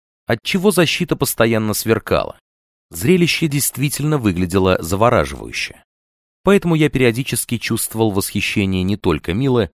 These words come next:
но других людей. Правда, практически сразу оно сменялось сильной озабоченностью.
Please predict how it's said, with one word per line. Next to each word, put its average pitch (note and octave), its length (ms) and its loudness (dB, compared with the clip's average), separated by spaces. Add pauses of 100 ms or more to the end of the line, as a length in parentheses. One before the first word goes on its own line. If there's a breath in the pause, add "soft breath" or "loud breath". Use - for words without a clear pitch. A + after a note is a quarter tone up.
(240)
но F3+ 180 2
других D3 360 0
людей. G#2 400 -2 (440)
Правда, E3+ 300 2
практически - 640 -2
сразу D3 560 2 (260)
оно F#3+ 160 2
сменялось C#3+ 480 2
сильной G2+ 380 0
озабоченностью. - 1080 -4